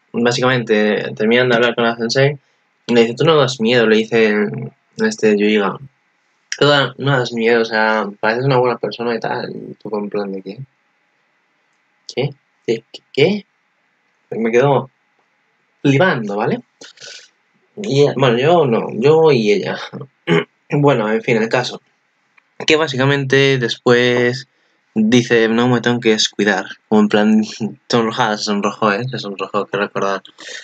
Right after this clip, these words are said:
En fin, luego vemos ahí contando las cosas. Ahí se habían metido Ogata, Takemoto, eh, Fumino se habían metido diciéndole, "No, sensei, no es lo que parece". Había <laughs> diciendo situaciones, jodiendo más a Yuiga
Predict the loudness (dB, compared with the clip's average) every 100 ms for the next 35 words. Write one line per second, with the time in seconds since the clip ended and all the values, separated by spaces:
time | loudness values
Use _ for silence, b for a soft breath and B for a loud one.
0 | B -6 -4 2 4 6 4 4 2 2
1 | 2 4 4 0 B B _ _ -2 2
2 | 2 2 2 0 2 2 2 -2 0 2
3 | 0 0 0 4 4 4 2 0 2 2
4 | 0 -2 0 -2 -4 -8 _ _ -4 -2
5 | 0 0 0 2 4 4 4 0 _ _
6 | _ _ -20 -8 -2 2 4 6 4 2
7 | 2 2 0 0 2 2 2 0 0 -2
8 | 2 2 2 2 2 2 0 0 -4 0
9 | 2 4 2 2 2 4 2 2 0 0
10 | 0 2 4 2 2 -2 0 -2 2 2
11 | 2 0 -2 0 0 -2 -4 -6 -6 -4
12 | -2 0 2 2 0 0 0 -4